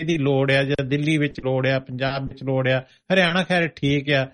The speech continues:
ਬਿਹਾਰ ਵਿੱਚ ਲੋੜ ਆ, ਕਈ ਹੋਰ ਪ੍ਰਦੇਸ਼ਾਂ ਦੇ ਵਿੱਚ ਵੀ ਇਹਦੀ ਲੋੜ ਆ। ਹੁਣ ਬਿਹਾਰ ਦੇ ਵਿੱਚ ਇੱਕ ਜਿਹੜੀ ਇੱਕ ਤਰ੍ਹਾਂ ਦੇ ਨਾਲ ਰਾਜਨੀਤਿਕ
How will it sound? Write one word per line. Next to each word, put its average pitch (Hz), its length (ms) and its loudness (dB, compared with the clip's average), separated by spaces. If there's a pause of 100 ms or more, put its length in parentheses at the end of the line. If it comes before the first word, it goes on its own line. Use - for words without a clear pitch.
(320)
ਬਿਹਾਰ 160 380 2
ਵਿੱਚ 165 220 -4
ਲੋੜ 139 280 2
ਆ, 143 120 2
ਕਈ 262 340 0 (340)
ਹੋਰ 208 140 2
ਪ੍ਰਦੇਸ਼ਾਂ 185 480 0
ਦੇ 185 80 0
ਵਿੱਚ 170 220 -4
ਵੀ 165 240 0
ਇਹਦੀ 170 200 0
ਲੋੜ 147 260 0
ਆ। 180 60 4
ਹੁਣ 240 120 0
ਬਿਹਾਰ 190 320 2
ਦੇ 226 140 -2
ਵਿੱਚ 233 220 -4
ਇੱਕ 214 240 -2 (340)
ਜਿਹੜੀ 208 140 2
ਇੱਕ 214 120 -6
ਤਰ੍ਹਾਂ 196 260 -4
ਦੇ 190 80 -8
ਨਾਲ 185 320 0
ਰਾਜਨੀਤਿਕ 185 520 0